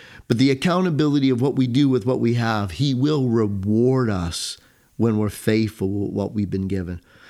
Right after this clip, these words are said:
And that's why it's important as stewards that we remain focused. What is our purpose? Do we live to the honor of the owner, the one who owns it all?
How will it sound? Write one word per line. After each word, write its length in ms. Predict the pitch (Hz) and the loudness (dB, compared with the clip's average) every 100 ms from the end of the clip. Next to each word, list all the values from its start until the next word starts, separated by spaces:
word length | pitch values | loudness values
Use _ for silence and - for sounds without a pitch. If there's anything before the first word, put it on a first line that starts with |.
| - - | -20 -4
And 100 | 131 | 0
that's 220 | 143 143 | 2 2
why 160 | 139 135 | 2 0
it's 140 | 131 | 2
important 460 | 123 113 143 139 120 | -2 0 0 0 0
as 80 | 110 | -2
stewards 460 | - 135 123 - - | 0 0 0 -2 -4
that 120 | 120 | -2
we 100 | 120 | 0
remain 640 | 120 117 120 123 127 127 | 0 0 0 0 0 -2
focused. 680 | - 113 110 - 90 - - _ _ _ - - - | 0 0 0 -4 -8 -10 -20 _ _ _ -20 -20 -2
What 240 | 120 156 | 2 4
is 180 | 180 160 | 4 2
our 160 | 139 123 | 0 -2
purpose? 640 | - 117 104 92 85 - | 0 -2 0 -4 -6 -8
Do 360 | - 101 151 180 | -6 -2 0 0
we 300 | 170 175 165 | 0 0 2
live 800 | 147 139 143 131 110 95 - - _ _ _ - | 2 2 2 2 0 -4 -8 -20 _ _ _ -2
to 160 | 127 | 0
the 200 | 107 110 - 113 | 2 0 0 -2
honor 580 | 117 120 113 92 80 - _ _ _ _ _ _ - | 0 0 0 -2 -4 -10 _ _ _ _ _ _ -4
of 160 | 113 | 0
the 160 | 104 107 | 0 0
owner, 400 | 101 101 90 85 _ _ _ _ _ _ | 0 -2 -4 -8 _ _ _ _ _ _
the 140 | - 123 | -2 0
one 280 | 120 131 131 | 2 2 2
who 280 | 120 120 117 | 2 0 0
owns 380 | 117 117 120 110 | 0 2 0 0
it 140 | 110 - | -4 -4
all? 400 | 95 87 80 | -4 -2 -6